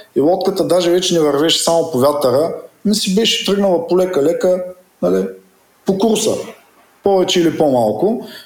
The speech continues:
И всъщност за тия дванайсет часа бях издрейфал около, то-, той се вижда на тракера, може би към петнайсет, седемнайсет мили, нещо такова, което на фона на цялото разстояние, което трябва да изминеш, е нищо. Така че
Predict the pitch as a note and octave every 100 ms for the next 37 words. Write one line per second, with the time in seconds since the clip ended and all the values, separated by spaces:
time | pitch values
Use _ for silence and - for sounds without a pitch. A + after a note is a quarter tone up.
0 | _ - - A3 - D3+ D3 F#3+ E3+ C#3
1 | D3 C#3 A#2+ E3+ F#3+ F#3 C#3+ D#3+ D#3+ B2
2 | C#3+ E3 E3 D3 D3 D#3+ D#3 D#3+ G#3+ F#3+
3 | - F3+ - D#3+ F3+ E3+ D3+ C3 F#3 F3
4 | A#2+ C#3 F#3+ - - - _ F#3 D#3 F3
5 | F3+ D#3 - D3 F3+ F3 - - C#3 C#3+
6 | D3+ E3 D3+ - D3 D3 B2 C3 B2+ -
7 | A#2+ B2+ A2 D3+ - _ _ - D#3+ -
8 | A3+ F3 - G#3+ G3 E3+ D3+ - - -
9 | F#3+ D#3+ D3+ C#3 - F3 D3+ D#3 D#3 D3
10 | C#3+ B2+ C3 F3+ E3+ D#3+ D3 B2+ - -
11 | - - _ _ - - - - - D#3
12 | D3+ F3 F3 F3